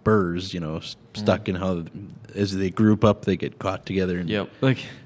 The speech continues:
Speaker 1: that's kinda what these do too, but on a s-, much larger scale.
Speaker 2: I've never been to the Southwest, so I don't know these things.
Speaker 3: Maybe you need to go.
Speaker 2: I've been to the Southwest, like, I've been to Madison, Wisconsin. That's, like, southwest of here.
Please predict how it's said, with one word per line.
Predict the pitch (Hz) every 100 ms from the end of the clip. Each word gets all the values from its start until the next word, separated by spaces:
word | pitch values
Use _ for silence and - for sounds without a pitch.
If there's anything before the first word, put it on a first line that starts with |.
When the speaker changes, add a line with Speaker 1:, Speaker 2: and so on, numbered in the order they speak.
| -
Speaker 1:
that's | 110 110 -
kinda | 135 107
what | 95 92 -
these | 98 98
do | 92 85
too, | 90 117 90 87 -
but | 85 92
on | 87
a | 92
s-, | 92 - - - - -
much | 113 -
larger | 92 90 90 90 -
scale. | - 85 67 76 - - -
Speaker 2:
I've | 127
never | 143 139
been | 113 110
to | 92
the |
Southwest, | 92 90 87 90 78 - -
so | - 101
I | 98
don't | 80
know | 85 85
these | 90 -
things. | 71 - 110 - - _ _ - _ _ - _ -
Speaker 3:
Maybe | 107 101
you | 101
need | 104 -
to | 123
go. | 165 139 -
Speaker 2:
I've | 110
been | 120
to | 117
the | 98
Southwest, | 110 98 98 98 -
like, | 92 90
I've |
been | 90 90
to | 80 - -
Madison, | 76 87 95 -
Wisconsin. | - - 92 101 - 92
That's, | 92 -
like, | -
southwest | - 67 - 87 -
of | 69 -
here. | 120 120